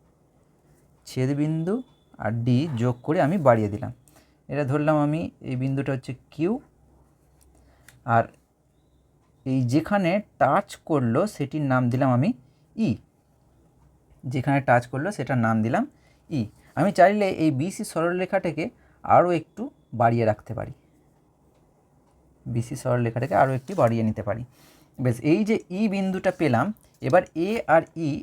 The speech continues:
এই দুটো পরস্পরকে যোগ করে নেব আমরা। তাহলে এ আর ই এই দুটি বিন্দুকে যোগ করে নিলাম। তাহলে আমরা দেখতে পাচ্ছি যে এবিসিডি এই চতুর্ভুজের সমান ক্ষেত্রফল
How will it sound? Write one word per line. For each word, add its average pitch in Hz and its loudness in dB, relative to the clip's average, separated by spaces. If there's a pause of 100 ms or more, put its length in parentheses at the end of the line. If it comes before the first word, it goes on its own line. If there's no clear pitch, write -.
এই 135 -2
দুটো 147 -4 (100)
পরস্পরকে 143 -4 (840)
যোগ 123 -2 (120)
করে 117 2
নেব 110 0
আমরা। 104 -4 (1400)
তাহলে 120 -4 (280)
এ 170 2 (400)
আর 127 2 (240)
ই 135 0 (500)
এই 131 -4 (120)
দুটি 151 -6 (180)
বিন্দুকে 123 2 (480)
যোগ 117 0 (100)
করে 113 0
নিলাম। 101 -6 (400)
তাহলে 170 2 (100)
আমরা 165 2 (120)
দেখতে 165 -4
পাচ্ছি 190 -2 (180)
যে 147 0 (640)
এবিসিডি 175 -2 (1040)
এই 175 0
চতুর্ভুজের 180 0 (100)
সমান 156 0
ক্ষেত্রফল 180 -4